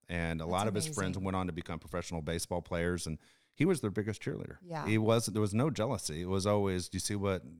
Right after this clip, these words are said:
Speaker 1: you know, Casey's doing? Do you see what Julian's doing?" It was, he, he was so proud that he grew up with these guys that are pursuing the dream. Not that, uh, he was left behind. The fact that they're doing it,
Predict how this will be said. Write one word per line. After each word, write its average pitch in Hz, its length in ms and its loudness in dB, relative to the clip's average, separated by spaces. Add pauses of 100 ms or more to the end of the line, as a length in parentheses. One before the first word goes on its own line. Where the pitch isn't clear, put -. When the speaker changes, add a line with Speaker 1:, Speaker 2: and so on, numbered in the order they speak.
Speaker 1:
you 92 80 -4
know, 82 80 -2
Casey's 104 380 -2
doing? 113 260 -2
Do 98 60 0
you 113 40 -4
see - 120 -4
what 95 100 -2
Julian's 104 400 0
doing?" 104 300 2
It 101 120 -4
was, 95 340 0 (440)
he, 117 240 2
he 113 140 -2
was 107 120 2
so 139 220 2
proud 113 480 0
that 117 140 -2
he 104 100 -8
grew 98 260 0
up - 120 -4
with 80 80 -10
these 82 160 -6
guys 82 320 -2
that 78 140 -4
are 78 100 -2
pursuing 92 420 -4
the 78 80 -2
dream. 80 400 -6
Not 90 220 -2
that, 92 180 -2 (120)
uh, 92 80 -6
he - 140 -8
was 82 160 -4
left 85 200 -6
behind. 76 440 -8 (420)
The 80 60 -10
fact 85 380 -4
that 76 340 -6
they're 85 160 -8
doing 123 300 -2
it, - 120 -16